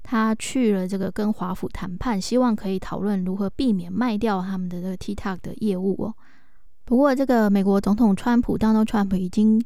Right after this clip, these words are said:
明确的表示了，这个 TikTok 业务的出售期限呢，依然是在九月十五号，不会延长哦。好的，以上就是今天的新闻摘要。那因为已经是周五了嘛，希望大家有个愉快的周末。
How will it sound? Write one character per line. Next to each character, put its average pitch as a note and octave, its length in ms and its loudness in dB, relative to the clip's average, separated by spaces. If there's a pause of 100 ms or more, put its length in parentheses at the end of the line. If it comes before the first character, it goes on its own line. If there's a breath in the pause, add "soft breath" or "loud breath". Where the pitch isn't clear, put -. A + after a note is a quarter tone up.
(100)
明 G3+ 220 4
确 C#4 240 4
的 G#3+ 120 2
表 - 280 -2
示 B3 300 0
了， G3 160 -2 (400)
这 C4 140 -2
个 A3+ 100 4
TikTok C4+ 400 0
业 C4 140 4
务 B3 120 4
的 G3+ 140 2
出 C4+ 320 0
售 A3+ 320 2
期 F#3 340 -4
限 G#3+ 320 2
呢， F#3 240 0 (100)
依 C#4 180 2
然 G3+ 240 0
是 - 100 -12
在 A3 180 0
九 - 220 -4
月 G3 160 2
十 - 160 -6
五 F3 60 -4
号， - 260 -8 (100)
不 G3 140 -2
会 B3+ 160 4
延 F3 240 -8
长 - 240 -10
哦。 G#3+ 100 -6 (580)
好 - 120 -4
的， G#3+ 140 6
以 G#3 40 6
上 C#4+ 160 4
就 D4 120 4
是 D4 120 6
今 C4 140 4
天 C4+ 140 6
的 A#3+ 100 6
新 C4 160 4
闻 A3 180 6
摘 A#3 200 4
要。 A#3+ 240 4
那 G#3+ 340 4
因 A3+ 120 6
为 A3+ 100 8
已 - 20 6
经 G3+ 140 6
是 A#3+ 80 6
周 A#3 200 2
五 A#3+ 200 6
了 F#3+ 80 2
嘛， G3 160 4
希 B3 160 2
望 A#3+ 120 8
大 A3 80 6
家 G#3+ 120 4
有 F#3+ 80 4
个 F#3+ 100 2
愉 F#3+ 80 2
快 A#3+ 180 0
的 G#3 120 2
周 A#3+ 200 4
末。 B3+ 320 6